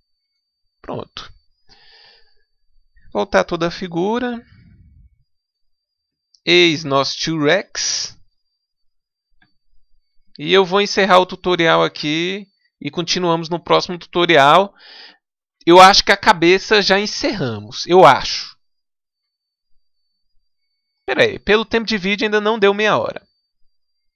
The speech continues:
É mais ou menos duzentos e setenta segundos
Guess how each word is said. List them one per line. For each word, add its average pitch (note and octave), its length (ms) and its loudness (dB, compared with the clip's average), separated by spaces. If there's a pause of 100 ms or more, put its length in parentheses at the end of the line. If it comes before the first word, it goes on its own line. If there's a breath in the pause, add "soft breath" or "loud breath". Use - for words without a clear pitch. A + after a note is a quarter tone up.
(560)
É C3 200 -2
mais C#3+ 240 -2
ou D3+ 40 -6
menos D3 680 -4
duzentos E3 920 -6
e D3 80 -12
setenta - 480 -8
segundos C3+ 760 -12